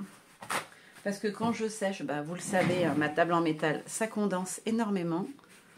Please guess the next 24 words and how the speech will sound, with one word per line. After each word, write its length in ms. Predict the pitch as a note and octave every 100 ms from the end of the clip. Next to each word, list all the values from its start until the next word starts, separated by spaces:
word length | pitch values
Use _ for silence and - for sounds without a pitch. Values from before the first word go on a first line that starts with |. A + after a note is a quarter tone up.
| - - - - -
Et 60 |
du 140 | F3 F#3
coup, 200 | - G#3+
après, 320 | F#3+ - G3
ben, 240 | E3 D#3+ D#3+
quand 140 | G3+
ça 180 | - F#3+
sèche, 300 | - G3 F#3+
ça 100 | A3
fait 160 | A3
pas 160 | A3 F#3
beau. 220 | E3+ G3+ -
Où 120 | A#3
est-ce 120 | A#3+
que 120 | A#3+
j'ai 80 | G3
mis 160 | G3 G#3
mon 100 | F#3
heat 160 | F#3+
gun ? 180 | E3 E3 E3+ - - - - - - - - -
Il 60 |
est 180 | B3 G3+
caché. 400 | - - G#3+ A3 - - - - - - - -
Hop. 180 | -